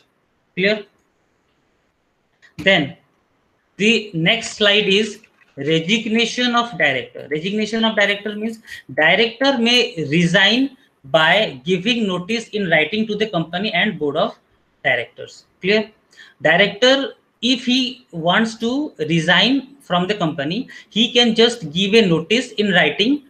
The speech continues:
to the company board that he is going to resign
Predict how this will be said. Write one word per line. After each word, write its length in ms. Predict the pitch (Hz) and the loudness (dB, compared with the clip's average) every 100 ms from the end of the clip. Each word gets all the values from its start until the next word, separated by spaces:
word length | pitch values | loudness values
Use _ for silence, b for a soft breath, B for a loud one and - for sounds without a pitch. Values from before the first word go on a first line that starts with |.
| - | -8
to 60 | |
the 120 | 170 - | -4 0
company 480 | 175 175 220 247 | 0 2 4 4
board 280 | 170 160 175 | 4 0 2
that 160 | 185 214 | 2 0
he 240 | 180 202 240 | 0 -2 -2
is 100 | 175 | -2
going 300 | 185 180 175 | -4 -4 -4
to 240 | 302 320 b _ _ | -4 -6 b _ _
resign 560 | 151 156 143 156 254 | -6 -4 0 0 -2